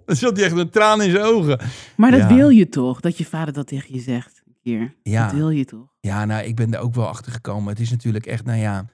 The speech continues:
Speaker 1: door wat hij allemaal heeft meegemaakt, is het ook wel ruwe bolster, blanke pit. Hij, ehm, hij zegt dan, eh, hij zegt vaak dingen niet, maar ik zie wel in zijn ogen dat hij iets bedoelt. Maar hij kon ook wel eens, ja, echt een beetje, eh, ik weet zelfs nog, dat is een mooie anekdote, dat ik,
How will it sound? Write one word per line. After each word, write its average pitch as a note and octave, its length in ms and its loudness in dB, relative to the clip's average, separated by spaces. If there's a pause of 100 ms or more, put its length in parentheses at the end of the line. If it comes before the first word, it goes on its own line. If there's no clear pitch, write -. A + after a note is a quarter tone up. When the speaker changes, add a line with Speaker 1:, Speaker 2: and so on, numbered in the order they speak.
Speaker 1:
door A2 160 0
wat C3 180 -2
hij A#2+ 120 -4
allemaal A2+ 280 -2
heeft A2 140 -2
meegemaakt, A2 560 -4
is A2 80 -6
het A2+ 100 -14
ook B2 140 -8
wel G#2 180 -4
ruwe A2+ 220 0
bolster, G#2+ 400 -6
blanke G#2+ 300 -4
pit. A#2+ 340 -6 (420)
Hij, A2 400 -2
ehm, G2 320 -2 (520)
hij A#2 140 0
zegt A#2 260 -4
dan, G#2 280 -2
eh, F2+ 60 -4 (120)
hij A2 180 -4
zegt A#2 220 -6
vaak A2+ 260 -4
dingen A#2+ 280 0
niet, A#2+ 280 0
maar G#2+ 120 -4
ik G#2+ 100 -8
zie A#2+ 180 -2
wel A2+ 200 2
in G#2+ 80 -2
zijn - 120 -8
ogen A2 240 -6
dat G#2 160 -8
hij G#2+ 80 -12
iets A2 100 -10
bedoelt. G#2+ 500 -4 (560)
Maar G#2 160 -10
hij A2 100 -12
kon G2 180 -10
ook G#2+ 160 -6
wel G#2 120 -4
eens, G2 120 -8
ja, G2+ 260 -8
echt - 160 -14
een G2+ 60 -10
beetje, F#2+ 320 -10
eh, F#2 100 -8 (560)
ik B2+ 140 -6
weet A#2+ 160 4
zelfs D3 300 0
nog, G#2+ 220 0
dat G#2 120 -6
is F#2+ 60 -8
een G2 80 -2
mooie G2+ 240 0
anekdote, G2+ 540 -2 (400)
dat A#2 180 2
ik, A#2 100 2